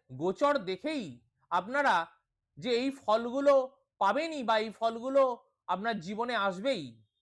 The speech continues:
সেটা কিন্তু সবসময় সঠিক নাও হতে পারে। তো বন্ধুরা, আমার এই ভিডিও যদি আপনাদের ভালো লেগে থাকে, তাহলে আপনারা অবশ্যই চ্যানেলটিকে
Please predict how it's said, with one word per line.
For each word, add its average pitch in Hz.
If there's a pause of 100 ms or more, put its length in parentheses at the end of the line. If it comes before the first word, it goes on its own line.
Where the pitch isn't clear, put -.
(520)
সেটা 196
কিন্তু 214 (420)
সবসময় 220 (360)
সঠিক 233 (200)
নাও 170
হতে 208
পারে। 101 (960)
তো 202
বন্ধুরা, 269 (800)
আমার 220
এই 269
ভিডিও 233
যদি 196
আপনাদের 190
ভালো 160
লেগে 247
থাকে, 262 (260)
তাহলে 202
আপনারা 208 (420)
অবশ্যই 240 (340)
চ্যানেলটিকে 214